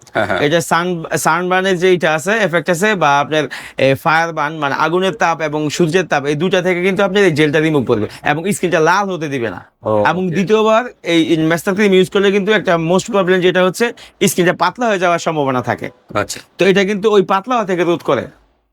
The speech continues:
Speaker 2: তো এই হচ্ছে আপনার এই জেলের কাজ। আর
Speaker 1: ওকে।
Speaker 2: বাকিগুলো হচ্ছে মেস্তা রিমুভ
Speaker 1: তো
Speaker 2: করা।
Speaker 1: মেস্তার পাশাপাশি হোয়াইটেনিং এর কাজ
Speaker 2: হ্যাঁ,
Speaker 1: হবে,
Speaker 2: অবশ্যই,
Speaker 1: নাকি? আচ্ছা,
Speaker 2: অবশ্যই,
Speaker 1: ফেস ওয়াশ, ফেস
Speaker 2: অবশ্যই।
Speaker 1: ওয়াশটা কত এমএল এর?
Speaker 2: ফেস ওয়াশটা হচ্ছে আপনার একটা
Speaker 1: একশো এমএল।
Speaker 2: একশো এমএল এর একটা ফেস ওয়াশ।
Speaker 1: ওকে,
Speaker 2: জি।
Speaker 1: একশো এমএল এর ফেস ওয়াশ।
Speaker 2: জি।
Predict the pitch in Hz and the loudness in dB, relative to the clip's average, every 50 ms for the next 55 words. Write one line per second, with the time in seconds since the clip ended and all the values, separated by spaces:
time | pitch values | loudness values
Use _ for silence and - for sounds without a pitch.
0 | _ _ - 156 170 180 185 196 196 - 233 226 220 202 214 214 - 180 175 175 | _ _ 2 4 4 6 4 4 2 -2 -4 -4 -4 -4 -4 0 2 2 2 2
1 | 143 160 165 156 151 135 - 135 110 110 107 104 - 139 139 151 151 190 185 185 | 0 0 0 0 0 0 0 0 0 0 0 0 0 0 0 0 0 2 2 4
2 | 180 190 185 - 202 175 165 160 - 175 165 160 143 120 127 151 151 170 170 - | 2 2 2 0 0 0 0 0 0 0 0 0 0 0 0 2 2 2 0 0
3 | - 220 - - 196 - 208 196 185 156 208 214 214 196 156 143 139 139 151 156 | -2 -2 0 0 0 0 0 0 0 2 2 2 2 4 2 2 2 0 0 0
4 | 156 160 156 151 131 139 123 120 190 214 180 208 240 262 196 233 180 135 - 123 | 0 2 0 2 2 0 0 2 0 0 0 -2 -2 -2 -2 0 0 0 -2 -4
5 | 104 - _ _ _ - 120 170 190 165 - - 185 180 - 202 160 117 101 - | -6 -10 _ _ _ -2 0 0 0 0 0 0 0 2 0 0 -2 -2 -4 -4
6 | - 170 180 - 226 202 139 113 208 - - 185 - 226 185 170 175 175 196 233 | -4 -2 -2 0 0 0 2 2 0 0 0 0 0 0 0 2 2 2 0 0
7 | 277 233 - - 160 170 151 190 190 175 - 202 185 - 208 196 180 190 190 190 | -2 -2 -2 0 0 2 2 0 -2 0 0 -2 0 0 0 0 0 0 0 0
8 | 190 170 170 190 190 214 - 156 147 - - 170 160 151 143 139 165 165 - 185 | -2 -2 0 0 0 0 0 -2 -2 0 0 0 2 2 2 0 0 0 -2 -2
9 | 165 165 165 165 156 139 156 131 143 123 - 117 117 113 110 107 117 107 104 117 | -2 0 0 0 0 0 -2 0 0 -2 0 0 0 0 0 0 0 0 0 0
10 | 123 - - 139 131 135 135 135 135 120 - 127 120 - 135 143 185 208 - 120 | -2 -2 0 0 0 0 0 0 0 0 0 -2 0 0 0 0 0 -2 -4 -4
11 | 123 127 | -4 -4